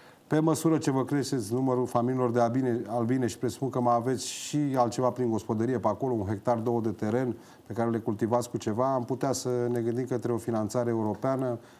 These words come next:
gen sub măsura șase trei, uh, minim cincisprezece mii de euro. Nouă familii de albine,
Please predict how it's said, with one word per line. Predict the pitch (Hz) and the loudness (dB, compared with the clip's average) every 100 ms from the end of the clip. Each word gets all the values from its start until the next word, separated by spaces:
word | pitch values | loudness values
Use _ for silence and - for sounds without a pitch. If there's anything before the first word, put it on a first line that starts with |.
| - 110 | -16 -4
gen | 120 | -2
sub | 120 127 | 0 -2
măsura | 120 - 120 110 | -2 -2 -2 -2
șase | 98 90 107 | -2 -4 -6
trei, | - 127 131 123 - - - - - - - | -4 -4 -2 -6 -12 -20 -20 -20 -20 -20 -8
uh, | 117 117 113 | -2 0 0
minim | 120 123 117 | 0 2 0
cincisprezece | - 117 - 117 123 | -2 -4 0 0 2
mii | 120 | 2
de | 113 | 2
euro. | 113 104 104 | 4 4 2
Nouă | 135 135 | 2 2
familii | 131 131 139 131 | 2 2 2 2
de | 127 | 2
albine, | 120 143 147 143 | 2 2 2 0